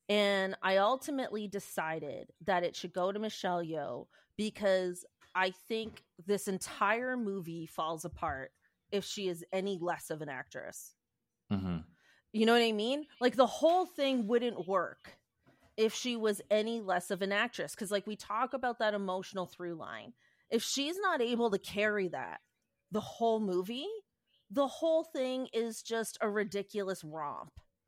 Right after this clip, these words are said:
Speaker 1: that means nothing.
Speaker 2: Mm-hmm.
Speaker 1: And I feel like she, she just,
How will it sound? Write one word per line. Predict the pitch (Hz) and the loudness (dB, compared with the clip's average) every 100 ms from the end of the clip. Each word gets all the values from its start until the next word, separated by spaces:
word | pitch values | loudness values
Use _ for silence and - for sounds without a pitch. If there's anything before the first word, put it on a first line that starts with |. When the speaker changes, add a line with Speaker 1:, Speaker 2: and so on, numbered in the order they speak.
| _ _ - | _ _ 2
Speaker 1:
that | 202 190 | 4 4
means | 202 196 156 | 2 0 -4
nothing. | 156 - 98 - _ _ _ _ _ _ _ - | -8 -8 -12 -12 _ _ _ _ _ _ _ -4
Speaker 2:
Mm-hmm. | 101 90 87 87 - _ - | -2 -2 -4 -6 -12 _ 0
Speaker 1:
And | 214 208 | 4 6
I | 208 | 4
feel | - 247 247 247 | 0 2 4 2
like | 233 208 196 196 - - _ _ _ _ _ _ - 214 | 2 2 4 2 -6 -20 _ _ _ _ _ _ -10 -4
she, | 196 - 247 220 214 190 | -2 -2 -4 -4 -6 -8
she | - 233 | -4 -4
just, | 233 226 220 - | -2 -2 -2 -10